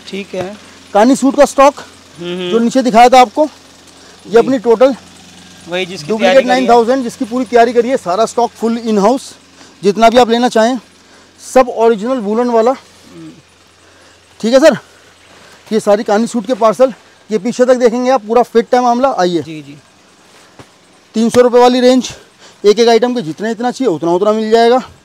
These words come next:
Speaker 2: ये देखिए
Speaker 1: जी।
Speaker 2: सनी भैया, हल्का काम करना शुरू से ही नहीं आया, देख रहे हैं ना आप।
Speaker 1: हम्म।
Speaker 2: <laughs>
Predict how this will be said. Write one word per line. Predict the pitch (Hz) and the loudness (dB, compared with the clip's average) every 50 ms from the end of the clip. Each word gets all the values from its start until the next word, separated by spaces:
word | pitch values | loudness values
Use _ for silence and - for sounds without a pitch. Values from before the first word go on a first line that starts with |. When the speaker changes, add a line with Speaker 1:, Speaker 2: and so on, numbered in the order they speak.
| _ _ _ _ _ _ - | _ _ _ _ _ _ -4
Speaker 2:
ये | 180 185 | -2 -2
देखिए | 185 180 147 190 208 220 - _ _ _ _ _ _ _ _ _ _ _ _ _ _ _ _ - 302 | -2 -2 -4 -6 -8 -10 -12 _ _ _ _ _ _ _ _ _ _ _ _ _ _ _ _ -20 -14
Speaker 1:
जी। | 196 196 202 180 139 - _ _ _ _ _ _ _ _ _ _ _ _ _ _ _ _ _ _ _ _ _ _ _ _ _ _ _ _ _ _ _ _ - - - | -10 -8 -8 -8 -8 -12 _ _ _ _ _ _ _ _ _ _ _ _ _ _ _ _ _ _ _ _ _ _ _ _ _ _ _ _ _ _ _ _ -20 -10 -6
Speaker 2:
सनी | - 220 240 254 | -4 -2 -2 -2
भैया, | 214 214 220 247 277 285 262 - - - _ _ - | -2 0 0 0 0 0 -2 -4 -8 -16 _ _ -20
हल्का | - - 143 190 202 233 220 254 262 | -14 -8 -4 -2 -2 -2 -2 -2 -2
काम | 226 240 247 269 285 | 2 2 2 2 2
करना | 233 233 220 226 262 | 0 -2 -2 0 -2
शुरू | 277 - 226 214 208 | -2 -2 -4 -4 -4
से | 170 220 | -2 -2
ही | 233 | -2
नहीं | 220 202 180 | -2 -2 -4
आया, | 156 135 135 131 131 - - - - - - - - - - - - - - - - - - - - - - - - - - - - - - | -6 -8 -10 -12 -16 -18 -20 -20 -20 -20 -20 -20 -20 -20 -20 -20 -20 -20 -20 -20 -20 -20 -20 -20 -20 -20 -20 -20 -20 -20 -20 -20 -20 -18 -8
देख | 160 170 196 180 | -4 -4 -2 0
रहे | 247 | 0
हैं | 311 349 | 2 2
ना | 330 233 | 2 0
आप। | 170 - _ _ _ _ _ _ - - - 285 220 | 0 -4 _ _ _ _ _ _ -20 -20 -20 -20 -20
Speaker 1:
हम्म। | 180 175 175 180 175 165 160 147 127 - - - - - - 202 | -20 -18 -18 -18 -18 -18 -18 -20 -20 -20 -20 -20 -18 -14 -14 -14
Speaker 2:
<laughs> | - - | -14 -16